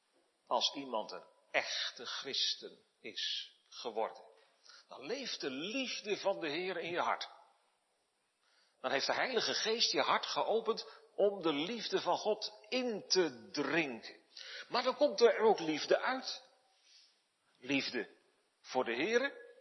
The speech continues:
liefde voor alle mensen die hem lief hebben en zelfs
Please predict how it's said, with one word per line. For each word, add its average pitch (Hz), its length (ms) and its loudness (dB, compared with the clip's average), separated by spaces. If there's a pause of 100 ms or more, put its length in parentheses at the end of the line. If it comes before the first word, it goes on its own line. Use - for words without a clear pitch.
(480)
liefde 143 400 -6
voor 131 160 4
alle 156 220 8
mensen 165 360 2
die 160 100 -6
hem 165 140 0
lief 226 160 -4
hebben 240 300 -2 (800)
en 131 220 2
zelfs 151 720 -2